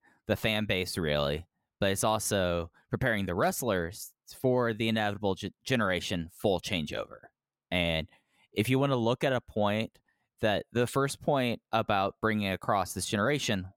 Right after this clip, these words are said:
was December first, twenty sixteen, of course, the Rookies versus Vet tag match, because that was kind of the, the big step out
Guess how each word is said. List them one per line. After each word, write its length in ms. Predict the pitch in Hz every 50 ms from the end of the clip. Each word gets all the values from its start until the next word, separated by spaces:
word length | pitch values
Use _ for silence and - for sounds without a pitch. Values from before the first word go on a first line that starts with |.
| _ -
was 420 | 101 101 95 90 87 - - - _ -
December 540 | 104 - 135 120 107 98 92 87 95 - - _
first, 400 | - - 113 95 82 - - -
twenty 180 | - 104 82 78
sixteen, 380 | - 82 - - - 101 -
of 100 | - -
course, 440 | - - - - - - - - - _ _ - - _ _
the 160 | - 90 90 82
Rookies 340 | 92 107 101 - 107 92
versus 320 | 90 92 87 87 85 82 85
Vet 240 | - 85 78 - -
tag 260 | - 143 147 117 104
match, 380 | 92 80 76 78 - - - _ _ _ _ - 117 - _
because 240 | - 113 - 120 104
that 140 | 117 110 107
was 120 | 113 113
kind 220 | - - 117 107 104
of 100 | 104 95
the, 120 | 98 - -
the 100 | 113 107
big 180 | 113 120 117 -
step 240 | - - 131 117 -
out 220 | 120 107 107 -